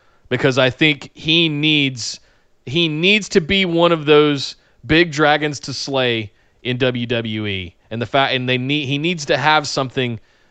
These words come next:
around his waist that can go p-, have people pursue him. If they're going to make him this big, facey monster kind of guy that he has been ever since, really, b-, you know,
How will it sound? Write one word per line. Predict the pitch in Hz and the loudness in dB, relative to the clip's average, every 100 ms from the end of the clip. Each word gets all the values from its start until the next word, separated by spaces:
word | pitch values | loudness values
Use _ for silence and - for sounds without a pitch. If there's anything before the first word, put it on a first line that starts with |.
| _ - | _ -6
around | 123 135 160 160 | 0 2 2 2
his | 156 135 | 0 2
waist | 135 123 113 - - | 0 0 -2 -10 -8
that | 127 123 - | -6 -6 -6
can | 127 110 104 | -8 -8 -2
go | 139 143 143 143 139 _ - 135 131 | 4 6 6 4 -2 _ -20 -18 -10
p-, | 151 | -2
have | 147 160 - | 2 2 0
people | 156 143 131 | -4 -4 -6
pursue | - 127 - 127 | -4 -6 -2 -4
him. | 107 95 82 - _ _ _ _ _ _ | -4 -8 -12 -20 _ _ _ _ _ _
If | 123 - | -12 -4
they're | 135 | -2
going | 117 180 196 | 2 2 4
to | 180 | 2
make | 175 170 175 | 4 2 2
him | 160 | 0
this | 143 - | -2 -6
big, | - 156 165 156 - _ _ _ | 0 2 2 -2 -10 _ _ _
facey | _ - 165 175 - 175 | _ -2 0 0 -2 0
monster | 160 156 - 151 | 2 2 -2 -6
kind | 147 151 | -2 -2
of | 143 | -2
guy | 139 120 101 98 _ _ _ _ _ _ _ 117 | 0 0 -2 -6 _ _ _ _ _ _ _ -6
that | 135 127 | -4 -2
he | 156 | -2
has | 175 170 160 | 2 2 0
been | 117 104 104 110 _ _ _ | -2 -6 -10 -14 _ _ _
ever | 117 135 | -4 -4
since, | 139 156 139 | 0 -2 -2
really, | 135 139 160 143 131 | -2 2 4 2 -2
b-, | 123 127 - | -6 -12 -10
you | 131 | -8
know, | 113 110 | -6 -6